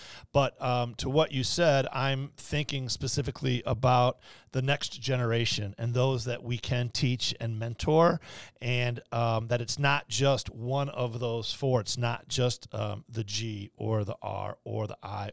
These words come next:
or the T, but it seems, again, that they are all independent, but they all can go together.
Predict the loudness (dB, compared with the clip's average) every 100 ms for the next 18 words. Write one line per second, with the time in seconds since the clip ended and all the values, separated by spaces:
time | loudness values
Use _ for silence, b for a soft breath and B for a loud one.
0 | -8 -4 -4 -4 -2 -2 -2 B B -8
1 | -6 -2 2 2 0 -4 -8 -4 -4 -4
2 | -6 _ _ _ _ -6 -2 6 8 8
3 | 6 4 0 0 -2 -6 _ _ _ B
4 | B B -4 -2 -4 -2 4 6 6 2
5 | -4 0 -2 -2 -4 0 2 4 2 -2
6 | -8